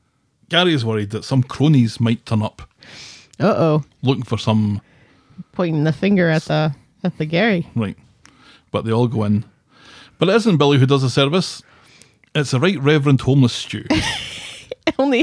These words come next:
Speaker 2: it's not. It's just
Speaker 1: It's Homeless Stew's brother.
Speaker 2: It's a priest who also has fabulous, fa-,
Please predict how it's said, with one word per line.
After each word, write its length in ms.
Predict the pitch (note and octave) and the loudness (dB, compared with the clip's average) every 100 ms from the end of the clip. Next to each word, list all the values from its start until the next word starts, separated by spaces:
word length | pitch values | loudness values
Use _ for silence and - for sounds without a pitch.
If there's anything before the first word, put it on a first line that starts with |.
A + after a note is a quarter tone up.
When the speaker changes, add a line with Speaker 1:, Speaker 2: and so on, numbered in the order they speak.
| A3+ | 0
Speaker 2:
it's 180 | - B3 | -6 -2
not. 360 | A#3 F3 G2+ - | 0 0 -2 -8
It's 140 | G#3 - | -14 -10
just 220 | A3+ - - - | -12 -12 -16 -6
Speaker 1:
It's 120 | C3+ | 0
Homeless 240 | F#3 D#3 | 2 2
Stew's 200 | - A#2+ | 2 -2
brother. 240 | - A2 A2+ - | -2 -10 -12 -4
Speaker 2:
It's 180 | C4+ - | -2 -2
a 60 | |
priest 460 | C4 - C#4 B3+ - | -4 -2 0 0 -2
who 100 | A3 | 0
also 300 | F3+ G#3 F#3 | 0 0 0
has 240 | G3 F3+ | 0 -2
fabulous, 600 | - F3+ E3+ F3 E3+ - - - - F3+ - | -2 0 2 2 0 -4 -14 -20 -12 -12 -6
fa-, 220 | E3 | -4